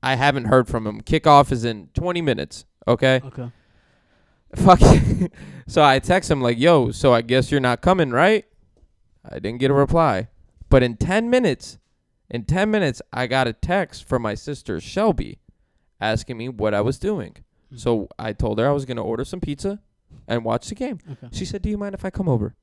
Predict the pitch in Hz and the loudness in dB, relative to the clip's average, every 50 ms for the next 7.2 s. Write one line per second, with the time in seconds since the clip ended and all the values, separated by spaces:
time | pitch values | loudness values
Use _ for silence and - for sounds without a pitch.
0 | _ - 185 175 - 226 226 214 214 180 151 _ _ _ _ - 135 180 180 220 | _ -10 -10 -8 -6 -8 -8 -6 -8 -10 -12 _ _ _ _ -6 -2 0 0 0
1 | 226 233 233 - - - 107 101 - - - - 151 165 - - - - - - | -2 -2 -6 -8 -10 -10 -10 -10 -10 -14 -6 -4 -4 -2 -2 -4 -10 -14 -6 -4
2 | 208 - - 330 359 - 392 349 226 - - _ - 156 156 135 113 202 214 226 | -4 -4 -2 -2 2 4 4 4 4 2 -6 _ -10 -8 -8 -6 -4 -4 -4 -4
3 | 190 185 170 - - - - - 196 - - - 226 - - - - 202 180 170 | 4 6 6 6 6 2 0 0 0 0 -4 -10 -16 -14 -10 2 6 8 10 10
4 | 165 160 - - _ _ _ _ _ _ _ _ _ _ _ _ - - - 175 | 10 8 4 0 _ _ _ _ _ _ _ _ _ _ _ _ -20 -20 -16 -14
5 | 175 151 - _ - 165 170 185 208 214 196 165 147 127 113 170 156 - - - | -14 -14 -16 _ -4 0 6 8 8 8 8 6 4 4 0 -4 -10 -18 -20 -10
6 | - - 208 202 233 226 220 220 214 208 175 175 185 190 190 180 165 160 160 - | 2 6 8 8 8 8 8 6 4 2 2 2 2 4 6 6 6 6 6 4
7 | 170 156 151 143 | 4 4 4 2